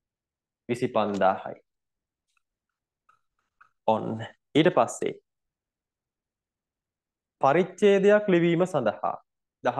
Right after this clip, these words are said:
දහයි පරිච්ඡේද හතක් තියෙනවා. ලියන්න, ලියන්න. දැන් පොත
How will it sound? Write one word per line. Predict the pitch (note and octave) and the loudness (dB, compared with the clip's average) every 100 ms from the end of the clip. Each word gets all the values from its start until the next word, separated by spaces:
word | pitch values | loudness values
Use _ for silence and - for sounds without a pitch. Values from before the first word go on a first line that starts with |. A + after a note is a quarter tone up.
| B2+ | -2
දහයි | B2+ C#3 F#3 | -2 -2 -4
පරිච්ඡේද | D3+ C3+ E3 - G3+ G#3+ | -4 -4 -6 -6 -4 -2
හතක් | G3+ C#3+ A2+ - | -4 -4 -8 -8
තියෙනවා. | - - _ _ _ _ _ _ _ | -18 -20 _ _ _ _ _ _ _
ලියන්න, | C#3 E3 G#3 G3+ C#3 | -4 0 0 -2 -4
ලියන්න. | D3+ F#3 F#3 F3+ - _ _ _ G#2 | -4 -4 -6 -10 -14 _ _ _ -18
දැන් | |
පොත | - B2 | -6 -4